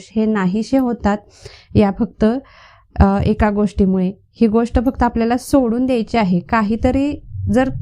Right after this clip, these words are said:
पाहिजे असेल तर काहीतरी सोडणं हे गरजेचं असतं. आणि आपल्याला स्वामी महाराजांनी अतिशय सुंदर आणि विलक्षण अशी शक्ती दिलेली आहे, ती म्हणजे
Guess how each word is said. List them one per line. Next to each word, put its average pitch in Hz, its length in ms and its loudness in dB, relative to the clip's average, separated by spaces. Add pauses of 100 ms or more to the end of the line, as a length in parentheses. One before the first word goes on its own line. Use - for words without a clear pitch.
(160)
पाहिजे 226 340 2
असेल 240 460 0
तर 202 80 0
काहीतरी 220 600 2
सोडणं 226 540 0
हे 208 200 0
गरजेचं 220 560 0
असतं. 214 340 0 (880)
आणि 247 400 2
आपल्याला 240 380 0
स्वामी 262 340 0
महाराजांनी 240 840 0
अतिशय 269 560 0
सुंदर 247 720 0
आणि 214 200 2
विलक्षण 240 760 0 (500)
अशी 247 400 2
शक्ती 262 480 -2
दिलेली 247 380 0
आहे, 214 320 0
ती 214 160 -2
म्हणजे 214 400 0